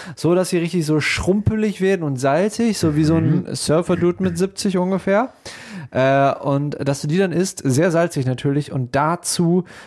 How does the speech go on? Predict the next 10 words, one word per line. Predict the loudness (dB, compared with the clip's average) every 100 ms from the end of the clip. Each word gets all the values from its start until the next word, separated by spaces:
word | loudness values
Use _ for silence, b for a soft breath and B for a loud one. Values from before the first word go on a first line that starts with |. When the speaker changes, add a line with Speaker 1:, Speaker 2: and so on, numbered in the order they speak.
| B -2
Speaker 1:
ähm, | 0 2 0 -2 -4 -10
dann | -8
einfach | -6 -4 -4
so, | 0 2 4 2 B B B -4
so | -2
eine | 0 2 2 2 0 0
rote | 0 2 2 2 2 2 4 2 2
Olivenpaste | 2 4 2 2 2 2 2 0 -2 -4 -6 -4 -4 -4 -4 0 2 4 2 2
oder, | 2 2 4 2
äh, | 0